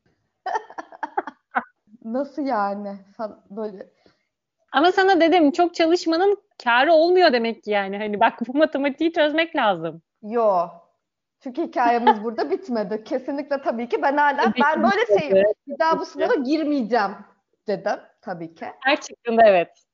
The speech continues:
Speaker 1: İki bin on yedi yılında dedim ki, "Ben bir daha bu sınava girmeyeceğim ya. Bu kadar hazırlandım. Bunu aldım. Daha düşük aldım. Böyle bir şey olamaz."
Speaker 2: Ki iki bin on yedide bizim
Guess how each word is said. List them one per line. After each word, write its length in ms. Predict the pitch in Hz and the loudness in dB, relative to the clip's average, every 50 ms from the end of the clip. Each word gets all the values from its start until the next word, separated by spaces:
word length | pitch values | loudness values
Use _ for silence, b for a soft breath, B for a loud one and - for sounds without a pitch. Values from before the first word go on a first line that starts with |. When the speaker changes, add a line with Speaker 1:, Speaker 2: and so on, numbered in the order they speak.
| _ _ _ _ | _ _ _ _
Speaker 1:
İki 180 | - 269 - 381 | -12 -8 -6 -4
bin 100 | 359 339 | -2 -2
on 140 | 370 370 359 | 0 0 0
yedi 240 | 330 294 254 214 240 | 0 -2 -2 -2 -2
yılında 300 | 233 220 240 285 - - | -4 -4 -4 -8 -8 -8
dedim 160 | 392 453 440 | -8 -6 -6
ki, 100 | - 403 | -4 -2
"Ben 200 | - 311 320 359 | 0 0 0 0
bir 80 | 392 - | -2 -2
daha 140 | 381 320 269 | -2 -2 -2
bu 60 | 320 | -6
sınava 240 | - - 370 359 427 | -10 -12 -10 -10 -8
girmeyeceğim 680 | 311 269 403 403 349 392 370 247 - 226 208 208 226 | -6 -6 -6 -6 -8 -8 -8 -6 -4 -4 -4 -4 -6
ya. 220 | 240 269 359 453 - _ - | -10 -12 -14 -14 -16 _ -14
Bu 120 | 233 240 | -12 -10
kadar 240 | 240 427 415 - 403 339 | -8 -6 -6 -4 -4 -6
hazırlandım. 580 | 349 285 349 349 302 320 320 320 320 453 466 - - _ _ _ _ _ _ - | -6 -6 -6 -4 -2 -2 -2 -2 -4 -6 -12 -14 -16 _ _ _ _ _ _ -8
Bunu 220 | 233 277 320 349 | -6 -4 -2 0
aldım. 500 | 359 359 359 339 311 269 220 269 311 392 | 2 2 4 4 2 2 0 -4 -4 -4
Daha 240 | - - 285 320 285 | -4 -2 -2 -2 -4
düşük 260 | 320 330 - 392 - | -4 -8 -10 -6 -4
aldım. 360 | 370 311 240 226 226 320 370 277 | -2 0 0 0 -2 -4 -4 -2
Böyle 180 | 269 269 294 | -2 -2 -2
bir 60 | 269 | -4
şey 120 | 269 339 - - | -6 -8 -6 -4
olamaz." 680 | 233 233 254 262 294 285 247 277 392 453 - _ _ _ _ _ _ _ _ _ _ _ _ _ _ _ _ _ _ _ _ | -4 -2 -2 -2 -4 -4 -6 -8 -10 -12 -16 _ _ _ _ _ _ _ _ _ _ _ _ _ _ _ _ _ _ _ _
Speaker 2:
Ki 260 | - - 277 269 311 311 247 | -4 -2 0 0 0 -2 -4
iki 240 | 226 220 - - 226 | -8 -8 -6 -4 -4
bin 120 | 233 240 | -4 -4
on 120 | 247 254 269 | -4 -4 -4
yedide 580 | 269 254 233 202 185 185 170 196 220 233 214 | -4 -4 -4 -6 -6 -6 -4 -4 -4 -4 -4
bizim 380 | 190 180 170 175 196 220 254 | -6 -8 -8 -8 -8 -10 -10